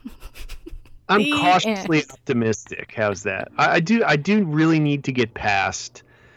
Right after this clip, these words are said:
Speaker 2: the first episode where he's running around in his race car and all,
Speaker 1: Yeah.
Speaker 2: like, that's painful. But after that, we'll see what happens.
Speaker 1: All right, we'll see.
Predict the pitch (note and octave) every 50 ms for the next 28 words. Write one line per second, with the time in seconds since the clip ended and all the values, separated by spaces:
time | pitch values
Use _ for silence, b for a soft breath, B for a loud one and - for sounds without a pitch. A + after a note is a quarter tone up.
0 | b b b b b - A2+ - - B2+ B2 A2+ - - A#2+ A2+ - A#2+ - -
1 | B2 A#2 A2+ A2+ G#2+ A2+ G#2+ G2 A#2 A2+ G2+ G2+ G2+ G#2 A2 A2 G#2+ G#2+ G#2 G2+
2 | G#2 G#2 G#2 G2+ F#2+ F2+ F#2 G2 G2 G2 G2 F#2+ - - - G2 F#2 F#2 F#2 F#2
3 | F2+ F#2 F2+ - A#3+ F3 F#2 F#2 - - - G#2+ G2 - - - A#2 A#2 A#2 _
4 | _ _ _ G#2+ - _ _ _ - - F#2 F#2 F2 - - - F2+ E2+ A2 A2
5 | - - D3+ D3+ D#3 D3+ - C3+ A2 G#2 G#2 G2+ - - G2 - - A2 F#2+ F2+
6 | E2+ F2 - - - - - - - - - - - _ _ _ _ _ - D3
7 | D3+ E3+ F3 F#3+ G#3+ B3 C4+ C#4 G#3+ - _ - E3 E3 F3 F3+ - - B3 C4
8 | C#4 B3+ B3 G#3+